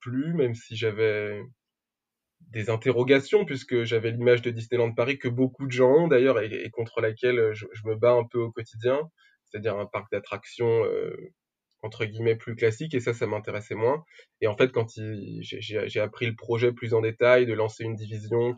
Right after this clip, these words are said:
qui, qui vise à organiser des nouveaux événements spéciaux dans le parc pour, euh, reconnecter avec une cible, euh,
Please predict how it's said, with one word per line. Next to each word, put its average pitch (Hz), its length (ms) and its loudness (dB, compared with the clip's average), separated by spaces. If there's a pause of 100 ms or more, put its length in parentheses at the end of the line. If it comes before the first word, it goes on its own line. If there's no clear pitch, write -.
qui, 110 160 -8 (880)
qui 110 160 -12
vise 113 220 -4
à 107 80 4
organiser 107 440 -4
des 107 100 -6
nouveaux 117 280 0
événements 113 420 0
spéciaux 113 420 -6
dans 113 120 2
le 110 80 -2
parc 117 280 0 (100)
pour, 104 260 -8
euh, 101 160 -6 (440)
reconnecter 113 640 0
avec 107 320 -2
une 107 80 -8
cible, 107 500 -8
euh, 104 220 -4